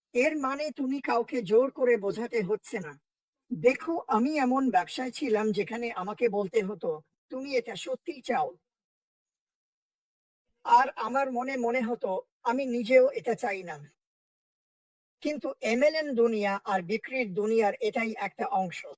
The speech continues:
এটা আলাদা। এই মানুষগুলো তাদের ব্যবসায় এসব জিনিস ব্যবহার করছে, কিন্তু তারা সেটা হাতে করে করছে, তাই তোমাকে কাউকে কিনতে রাজি করাতে হবে না।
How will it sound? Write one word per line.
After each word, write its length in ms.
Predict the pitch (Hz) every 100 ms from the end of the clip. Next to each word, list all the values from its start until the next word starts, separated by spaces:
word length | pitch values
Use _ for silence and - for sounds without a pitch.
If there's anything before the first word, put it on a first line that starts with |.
| _ _ _ _ _ _
এটা 320 | - 233 254 262
আলাদা। 540 | 220 214 196 196 - _ _ _ _ _ _ _ _ _ _ _ _ _ _
এই 180 | 277 269
মানুষগুলো 720 | 285 277 339 - 330 277 233
তাদের 340 | 233 226 226
ব্যবসায় 440 | 196 190 - - 247
এসব 420 | 254 220 294 254
জিনিস 360 | 208 269 302 254
ব্যবহার 420 | 202 208 208 220
করছে, 540 | 226 214 - 165 143 _ _
কিন্তু 280 | - 277 -
তারা 320 | - 247 254
সেটা 300 | 247 262 277
হাতে 320 | 247 214 - 240
করে 240 | 220 214
করছে, 520 | 208 247 - 208 151 - _ _
তাই 200 | - 226
তোমাকে 420 | 226 247 262 277
কাউকে 400 | 247 233 233 -
কিনতে 400 | 240 247 240 240
রাজি 280 | 208 185 202
করাতে 360 | 226 208 202 214
হবে 280 | 196 180 170
না। 200 | 156